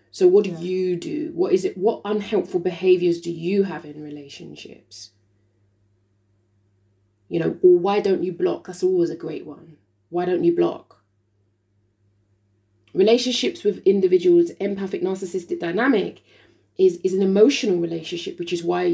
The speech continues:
Speaker 1: when we try to be logical about it, or we get away from the person and we're sitting there thinking, and we feel like, "I idiot, like, how could I put myself back in that situation?" The challenge is because it's an emotional relationship. It's not logical based, 'cause we all know what we need to do, but we can't do it.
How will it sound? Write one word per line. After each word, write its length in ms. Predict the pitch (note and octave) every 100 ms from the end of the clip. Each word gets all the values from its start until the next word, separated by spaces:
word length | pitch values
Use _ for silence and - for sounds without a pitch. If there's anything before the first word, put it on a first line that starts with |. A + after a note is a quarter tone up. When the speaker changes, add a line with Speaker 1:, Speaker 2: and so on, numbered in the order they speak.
| -
Speaker 1:
when 180 | F#3 F#3
we 100 | F3
try 220 | - F3+
to 120 | E3+
be 180 | F3 F3
logical 440 | G#3 C#4 - E3+ E3+
about 260 | D#3 D3
it, 80 | D3+
or 60 | D#3+
we 140 | E3+
get 160 | F3 -
away 320 | E3+ F#3 F#3
from 240 | F#3 F3
the 60 | F3
person 440 | - F3+ E3+ F3
and 100 | F3
we're 60 | F3+
sitting 320 | F3+ G#3 F3+
there 140 | F3+ E3+
thinking, 360 | F#3 F3+ F3
and 60 | E3+
we 60 | E3+
feel 120 | F3
like, 120 | E3+
"I 140 | E3 F3
idiot, 640 | G#3+ A#3+ A3+ F3+ - -
like, 160 | E3
how 160 | F#3+ G#3+
could 120 | G#3+
I 40 | G3
put 200 | D#3+ F#3
myself 340 | F#3+ G3 E3
back 240 | F#3 E3+
in 100 | F3
that 140 | E3+ E3+
situation?" 720 | E3+ E3+ F3 G#3 G#3 E3 D3 _ _ _ - - _ _ _
The 60 | F#3+
challenge 400 | G3 A#3 B3 G#3+
is 160 | G3 E3+
because 340 | F3+ F3 G3
it's 140 | F3 F3
an 80 |
emotional 500 | E3+ F3 F#3 - E3+
relationship. 720 | D#3+ E3 F3 F3+ E3+ - - _ _ _ _ _ _ _ _ _ _ _
It's 120 | -
not 200 | G#3 -
logical 440 | G3 G3+ F3 - D#3
based, 500 | - - - - _ _ _ _ _ _ _ _ -
'cause 160 | G3
we 140 | F#3 G#3+
all 100 | G3
know 240 | G3+ G3
what 160 | E3+ E3
we 80 | E3+
need 200 | F#3 F#3
to 80 |
do, 180 | D#3+ D#3
but 120 | - -
we 40 |
can't 300 | F#3 E3+ E3+
do 120 | F3+
it. 220 | F3+ -